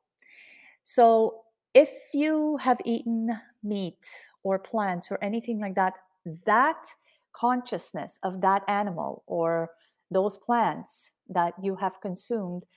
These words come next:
that consciousness interfaces with the consciousness of our physical body. That D N A interfaces with our D N A. And a lot of times you will hear in the health and holistic health world that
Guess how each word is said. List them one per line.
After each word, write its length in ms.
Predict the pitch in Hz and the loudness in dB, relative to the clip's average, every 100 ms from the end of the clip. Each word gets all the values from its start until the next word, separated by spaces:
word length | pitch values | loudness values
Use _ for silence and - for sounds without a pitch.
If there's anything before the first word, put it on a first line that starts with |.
| _ _ _ _ _ _ | _ _ _ _ _ _
that 340 | 185 208 240 - | 2 6 6 4
consciousness 640 | 233 220 214 - 180 175 - | 0 0 -2 -6 -6 -6 -4
interfaces 800 | 226 247 254 - 185 185 180 180 | -4 -2 -4 2 0 2 -2 -4
with 80 | 170 | -8
the 80 | 170 | -6
consciousness 680 | - 190 190 202 185 165 | -2 -2 -4 -10 -10 -8
of 120 | 165 | 2
our 120 | 175 208 | 4 4
physical 440 | - 180 185 165 | 2 -4 -2 -2
body. 480 | 160 160 156 160 165 _ _ _ | 2 2 2 -2 -8 _ _ _
That 400 | 175 180 220 254 | 2 6 6 6
D 140 | 226 202 | -2 0
N 100 | 190 | 0
A 240 | 185 185 - | 0 -2 -6
interfaces 720 | 196 190 175 185 170 175 170 | -8 -10 -8 -6 -4 -6 -8
with 100 | 165 | 0
our 200 | 190 214 | 2 4
D 160 | 202 185 | 2 -2
N 120 | 156 | -2
A. 160 | 156 165 _ _ - | -4 -6 _ _ -4
And 140 | 254 | 0
a 40 | 277 | 4
lot 160 | 320 | 4
of 100 | 339 | 2
times 380 | 262 247 240 220 | 0 -2 -2 -4
you 160 | 247 269 | -6 -4
will 160 | 294 | -4
hear 580 | 277 269 247 196 185 190 _ _ _ _ - | -4 -4 0 0 0 -4 _ _ _ _ -4
in 320 | 208 214 214 - 208 | -2 -2 -4 -8 -4
the 380 | 190 180 180 - - | 0 0 0 -4 -12
health 500 | - - 240 254 - - _ _ - | -2 4 4 2 -4 -20 _ _ -8
and 140 | 180 | -6
holistic 480 | - 214 262 - - | -4 -2 -2 -4 -6
health 300 | 208 185 185 | -4 -4 -4
world 340 | 190 175 170 165 - - - - | -4 0 0 -4 -14 -20 -20 -14
that 460 | 185 202 180 180 | 0 4 6 6